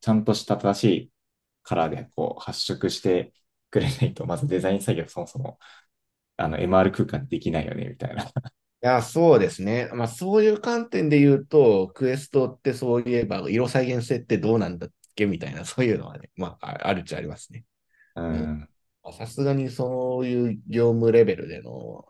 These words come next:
Speaker 2: 視点では、ちょっとまだ見てないと。
Speaker 1: うん。
Speaker 2: グラフィックワーク、クエストスリーでやるっていうのは、ちょっとまだそういう段階にないので、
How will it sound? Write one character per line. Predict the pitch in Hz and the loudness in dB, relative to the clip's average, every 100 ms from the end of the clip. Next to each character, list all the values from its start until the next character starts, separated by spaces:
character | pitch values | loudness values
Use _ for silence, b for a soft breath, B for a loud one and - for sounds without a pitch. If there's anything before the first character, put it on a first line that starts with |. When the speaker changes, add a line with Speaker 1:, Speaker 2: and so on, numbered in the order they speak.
| _ | _
Speaker 2:
視 | - - | -18 -10
点 | 92 92 | -8 -4
で | 87 | -6
は、 | - - - | -6 -12 -16
ち | - _ - | -20 _ -20
ょ | |
っ | |
と | - _ _ | -20 _ _
ま | 90 | -10
だ | 87 | -8
見 | 92 - | -10 -6
て | 90 | -6
な | 87 | -6
い | |
と。 | - | -18
Speaker 1:
う | |
ん。 | _ _ _ | _ _ _
Speaker 2:
グ | - | -4
ラ | 131 | -4
フ | |
ィ | 139 | -4
ッ | |
ク | 151 147 | -4 0
ワ | 117 | 0
ー | |
ク、 | - - - B 143 B - 71 | -2 -10 -14 B -20 B -18 -6
ク | - | -4
エ | 95 | -4
ス | - | -6
ト | 92 | -10
ス | - 90 | -10 -4
リ | 104 | -2
ー | 80 | -2
で | 62 | -6
や | |
る | - | -12
っ | |
て | - - | -14 -14
い | |
う | |
の | - | -14
は、 | |
ち | - | -16
ょ | |
っ | - | -14
と | - | -12
ま | - | -12
だ | 80 | -10
そ | 92 | -8
う | |
い | 90 | -6
う | |
段 | 90 92 | -4 -6
階 | 92 92 | -6 -8
に | 90 | -8
な | 90 | -8
い | 87 | -10
の | - | -14
で、 | - - | -18 -20